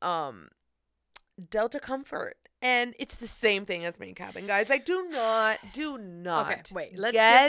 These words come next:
Speaker 2: some travel tips.
Speaker 1: Yeah, like, don't get convinced that paying extra for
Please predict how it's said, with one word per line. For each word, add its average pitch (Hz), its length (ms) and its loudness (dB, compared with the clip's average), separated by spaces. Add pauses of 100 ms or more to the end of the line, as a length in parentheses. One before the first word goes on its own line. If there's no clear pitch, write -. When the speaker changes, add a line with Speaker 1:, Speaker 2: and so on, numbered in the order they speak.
Speaker 2:
some 277 60 -6
travel 180 380 0
tips. - 480 -18
Speaker 1:
Yeah, 202 220 4
like, 233 320 -2
don't 294 420 -2
get 240 380 0
convinced 202 920 -6 (280)
that 196 240 2
paying 214 380 -6
extra 196 320 -8
for 202 400 -8